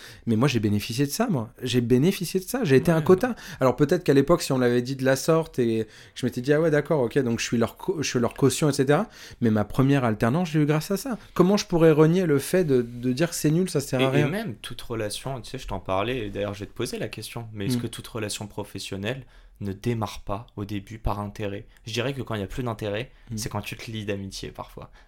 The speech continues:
Speaker 2: Mais en relation
Speaker 1: Mm.
Speaker 2: professionnelle, toi, t'es gagnant dans, dans l'alternance que t'as trouvée, et E D F est gagnant.
Speaker 1: Je, je, je sais pas, je sais pas répondre à ta question. Je, je me dis, je, je réfléchis pas de la sorte. Je, je,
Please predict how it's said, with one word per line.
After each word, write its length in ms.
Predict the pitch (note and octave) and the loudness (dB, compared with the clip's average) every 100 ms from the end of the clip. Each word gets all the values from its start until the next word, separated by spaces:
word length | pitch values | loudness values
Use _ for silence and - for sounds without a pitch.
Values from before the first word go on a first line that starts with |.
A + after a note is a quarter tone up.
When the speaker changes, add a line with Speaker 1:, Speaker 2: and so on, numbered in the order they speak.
| _ G2+ | _ -4
Speaker 2:
Mais 220 | G2+ - - - - | -4 -6 -20 -20 -8
en 140 | G2 | -4
relation 420 | A2+ C3 A#2+ B2 | 0 0 0 -6
Speaker 1:
Mm. 20 | |
Speaker 2:
professionnelle, 680 | A#2 A2 G#2+ - F#2+ F#2+ - - - _ _ - - - - | -8 -8 -8 -10 -10 -10 -12 -18 -20 _ _ -20 -20 -20 -12
toi, 140 | A2+ | -10
t'es 220 | - - G2 | -10 -12 -6
gagnant 420 | C3+ F#3+ G#3 A#2+ - - | -4 -4 -6 -10 -16 -8
dans, 300 | G#2 G2 F#2+ | -4 -4 -4
dans 160 | G2 | -4
l'alternance 540 | G2 G2 G#2 G2 G2 - | -4 -4 -6 -6 -8 -8
que 100 | G2+ | -8
t'as 120 | G2 | -8
trouvée, 360 | - G2+ G2 - - - | -8 -8 -8 -10 -20 -12
et 40 | G#2 | -6
E 100 | G2 | -2
D 200 | G#2 A2+ | -2 -2
F 100 | A2+ | -4
est 60 | |
gagnant. 320 | G#2+ D3+ F3+ - - _ - - - _ - - - - - - _ _ - | -4 -4 -6 -10 -20 _ -20 -20 -20 _ -20 -20 -20 -20 -20 -20 _ _ -18
Speaker 1:
Je, 180 | - - | -16 -14
je, 160 | B2 C3+ _ _ _ D#3+ | -16 -16 _ _ _ -14
je 160 | A#2+ B2+ | -10 -4
sais 160 | C#3+ | -2
pas, 180 | C#3 C#3 | 0 0
je 80 | B2 | 0
sais 160 | C#3 | -4
pas 120 | C3 C#3 | -2 -2
répondre 300 | C#3 C#3 B2+ | -2 -2 -2
à 60 | |
ta 120 | B2 A2+ | -4 -4
question. 400 | A#2+ - C3+ C3+ | -6 -2 -2 0
Je, 260 | A#2+ A2 | 2 2
je 120 | G#2+ A2+ | 2 2
me 120 | A2+ | 0
dis, 380 | A2+ A#2 A#2 G#2+ | 0 -2 -2 -2
je, 160 | A#2 | -2
je 120 | G#2 | -2
réfléchis 520 | G#2 A2+ A#2 C3+ - C3 | -2 0 0 -2 -4 -2
pas 140 | C#3+ | 0
de 60 | C3+ | 0
la 120 | B2+ | 0
sorte. 280 | - C3+ G#2+ | 0 -2 -2
Je, 260 | G#2+ G#2 | 0 0
je, 560 | G2+ G#2 G#2 G#2 G2+ | 0 0 0 0 -2